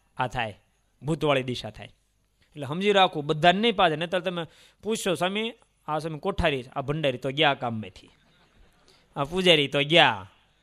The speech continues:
એમ પાછા સમજતા ને ભલા થઈને. પદવી મહાન છે, પરંતુ એમ આડોવળું કરે તો ભૂકા નીકળે. ત્યાગી નહીં, પણ ભૂતની દિશા થાય. પછી સ્વામી તો નિરાતે સુઈ ગયા, સવારે જાગીને જોઈને ત્યાં વિષ્ટાન ઢગલા પડેલા.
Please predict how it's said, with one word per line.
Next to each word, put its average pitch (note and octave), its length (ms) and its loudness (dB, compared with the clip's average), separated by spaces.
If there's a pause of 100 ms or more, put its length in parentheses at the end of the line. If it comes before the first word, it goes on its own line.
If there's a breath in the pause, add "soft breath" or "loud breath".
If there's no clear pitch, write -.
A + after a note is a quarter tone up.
(500)
એમ D#3+ 220 -2
પાછા E3 160 4
સમજતા D3+ 460 -4
ને C3 80 -6
ભલા A#2+ 240 -6
થઈને. - 240 -18 (1900)
પદવી G#3+ 260 6
મહાન C4 380 4
છે, B3 140 4
પરંતુ A3+ 380 4
એમ G#3 100 4
આડોવળું A3+ 540 10
કરે D#3+ 260 6
તો B2 240 -2 (680)
ભૂકા D3+ 260 4
નીકળે. B2 360 -6
ત્યાગી A3+ 480 8
નહીં, A3+ 280 8
પણ B2+ 340 -4 (120)
ભૂતની G#3 360 -2
દિશા A#3+ 300 2
થાય. F#3+ 340 -2 (800)
પછી G3 100 -4
સ્વામી G#3+ 320 0
તો G3+ 100 -4
નિરાતે G3 400 0
સુઈ A3 140 -2
ગયા, F#3+ 180 2
સવારે G3 300 6
જાગીને F3 420 4
જોઈને F#3+ 220 2
ત્યાં F3+ 180 0
વિષ્ટાન E3 400 0
ઢગલા C#3 320 -4
પડેલા. A2+ 360 -10